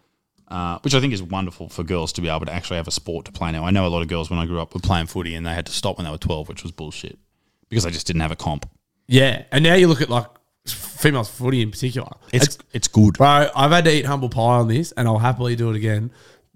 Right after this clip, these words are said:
Speaker 2: The N R L W is a good watch.
Speaker 1: Mm.
Speaker 2: And I'm not just saying that 'cause the Knights won the comp this year. I will eat humble pie. It's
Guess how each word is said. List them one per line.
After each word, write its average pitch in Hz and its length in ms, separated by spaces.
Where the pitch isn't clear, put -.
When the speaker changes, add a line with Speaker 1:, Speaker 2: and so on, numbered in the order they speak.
Speaker 2:
The 131 120
N 160 140
R 165 120
L 156 120
W 127 360
is 120 160
a 117 60
good 110 160
watch. 107 380
Speaker 1:
Mm. 110 280
Speaker 2:
And 127 280
I'm 131 80
not 143 120
just 135 100
saying 135 160
that 117 100
'cause 117 140
the 113 60
Knights 113 260
won 113 100
the 110 60
comp - 240
this 113 180
year. 113 240
I 143 160
will 156 180
eat 143 120
humble 127 260
pie. 123 220
It's - 240